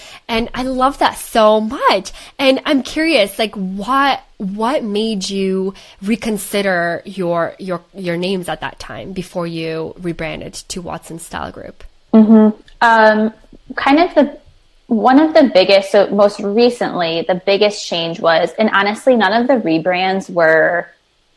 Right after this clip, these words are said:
Speaker 2: um, that big of an upheaval. I mean, I
Speaker 1: Mm-hmm.
Speaker 2: ki-, you kinda go into it thinking this is gonna be horrible. Um, no one's gonna know who we are. And you kind of feel like, you feel a little kind of flaky that you keep changing,
Speaker 1: Mm-hmm,
Speaker 2: but it's,
Speaker 1: mm-hmm.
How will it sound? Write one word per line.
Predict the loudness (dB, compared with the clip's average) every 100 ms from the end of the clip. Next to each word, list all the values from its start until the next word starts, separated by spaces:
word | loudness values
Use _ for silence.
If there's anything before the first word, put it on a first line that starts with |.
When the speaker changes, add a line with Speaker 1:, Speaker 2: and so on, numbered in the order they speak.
| _ 0
Speaker 2:
um, | 2 2 0 -6 -10 _ _ _ _ _
that | 0 2 2 2
big | 2
of | 2
an | 0
upheaval. | -2 -2 -6 -4 -6 -6 0
I | 2
mean, | 2 0
I | -2
Speaker 1:
Mm-hmm. | -2 0
Speaker 2:
ki-, |
you | 2
kinda | 2 2
go | 6 4
into | 4 2 0
it |
thinking | 0 -4 -4 -4
this | -4
is | -4
gonna | -4 0
be | 0
horrible. | 2 4 4 4 2 -2 -8 _ _ -2
Um, | 4 4 4 0 -2
no | 0
one's | 0 0
gonna | -2 2
know | 2
who | 4 4
we | 4
are. | 4 4 2 0 0
And | 0 0 -4
you |
kind | -4 -4
of | -2
feel | -2
like, | -2 -6 _ _ _ _ -4
you | -2
feel | 4 4 6
a |
little | 6 6 6 6
kind | 2 -2
of |
flaky | -2 -4 -2 2
that | 2 2
you | -2
keep | -6 -6
changing, | -6 -4 -4 -2 0 -2
Speaker 1:
Mm-hmm, | -2 -8 0
Speaker 2:
but | 4
it's, | 4 2 -2 -10
Speaker 1:
mm-hmm. | -14